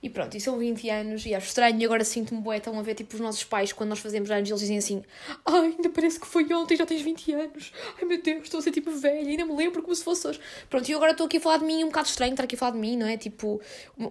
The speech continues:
ok, o podcast é meu, mas, tipo, estar a falar mesmo de mim, sobre o meu aniversário, sobre eu fazer anos, é um bocado estranho.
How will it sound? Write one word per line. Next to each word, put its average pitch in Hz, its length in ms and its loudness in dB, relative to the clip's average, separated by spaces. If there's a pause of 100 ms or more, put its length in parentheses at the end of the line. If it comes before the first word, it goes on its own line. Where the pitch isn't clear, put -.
(240)
ok, - 300 2
o - 40 -12
podcast 220 440 0
é 240 40 2
meu, 233 220 2
mas, 202 140 0
tipo, - 140 -8
estar 233 140 2
a 240 40 2
falar 247 240 2
mesmo 240 260 -4
de 214 80 -2
mim, 233 300 0
sobre 220 180 -2
o 214 40 -8
meu 226 60 -4
aniversário, 226 460 -2
sobre 220 160 -4
eu 220 60 -2
fazer 214 200 -4
anos, 214 160 -2
é 226 60 -2
um 220 40 -6
bocado 220 200 -4
estranho. 214 320 -4